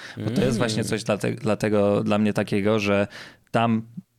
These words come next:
Speaker 1: czułem po prostu tą broń. Ten pistolet, klasyczny pistolet Halo, to jest broń, którą ja wiem, że ona strzela, jaki ona zadaje damage,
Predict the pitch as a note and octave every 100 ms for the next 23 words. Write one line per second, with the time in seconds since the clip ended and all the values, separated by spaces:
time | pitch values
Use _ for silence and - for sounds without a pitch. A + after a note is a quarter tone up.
0 | - - C#3+ A2+ F#2+ F#2 G2+ G2 - G2
1 | G#2 F#2 F#2 F2+ F#2 G2+ G2 A2 - C3
2 | B2+ B2 - G#2 - A#2 A2+ G#2 - A2+
3 | G2+ G2+ - G#2 G#2 G2+ G2+ F#2+ - -
4 | G#2+ G#2+ G#2 - G2+ F#2+ F#2+ G#2 G#2+ A2+
5 | - _ _ _ A#2+ G2+ A#2+ C3 C3 C3
6 | A2 G2+ F2+ - - A#2+ A#2+ A#2+ - -
7 | - G#2+ - G2+ G2+ F#2+ G2 G2 G2 A#2
8 | A#2 A#2